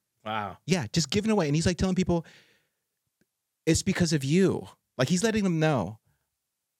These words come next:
Speaker 2: "This business doesn't exist without you." And he's letting everyone know this, like, here. He could actually have taken that and, like, bought a yacht, you know, flossed in a, in a Ferrari.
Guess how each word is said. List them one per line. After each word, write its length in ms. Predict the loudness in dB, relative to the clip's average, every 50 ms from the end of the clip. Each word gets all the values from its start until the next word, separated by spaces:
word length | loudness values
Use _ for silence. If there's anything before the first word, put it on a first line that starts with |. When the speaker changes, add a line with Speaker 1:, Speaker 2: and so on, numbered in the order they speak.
| -6
Speaker 2:
"This 220 | 0 0 2 2 0
business 440 | 2 2 2 2 2 -2 -4 -4 -2
doesn't 320 | -2 -2 -2 -2 -2 -2
exist 540 | -2 -4 -4 -2 0 0 0 0 -2 -4 -8 -6
without 300 | -2 0 2 2 2 0
you." 420 | 0 0 0 0 -2 -4 -6 -12 -14 _ -4
And 100 | -2 -2
he's 100 | 0 0
letting 260 | 0 0 0 -2 -2 -6 -8
everyone 520 | -6 -4 0 0 2 2 2 0 0 0
know 200 | 0 0 0 0
this, 180 | 0 -2 -2 -2
like, 200 | -2 -4 -4 -6 _ _ _ _ _
here. 480 | -2 0 2 2 2 2 0 -2 -6 -10 -18 -12 -2 2
He 100 | 2 2
could 120 | 2 2 -2
actually 300 | -2 -2 -4 -4 -2 -2
have 160 | -2 -4 -4
taken 420 | -2 0 0 0 0 -2 -4 -4
that 400 | -2 -4 -4 -6 -10 -14 -16 -20 _ _ _ _ _ _ _ _ _ _ _ _ -4
and, 200 | -2 0 0 2 0
like, 240 | 0 -2 -2 -6 -12 _ -2
bought 180 | -2 0 0
a 40 | 0
yacht, 360 | -2 -2 -2 -2 -2 -2 -4 _ _ _ _ _ _ _ _ _ _ _ _ _ _ _ -2
you 100 | 0 2
know, 200 | 2 4 2 0
flossed 500 | -2 -4 -2 0 2 4 2 2 0 -4
in 80 | -4 -4
a, 80 | -4 -4 -8 -12 -8
in 160 | -4 -2 0 0
a 100 | -2 -4
Ferrari. 800 | -6 -6 -2 0 2 4 4 4 4 4 2 0 -2 -4 -8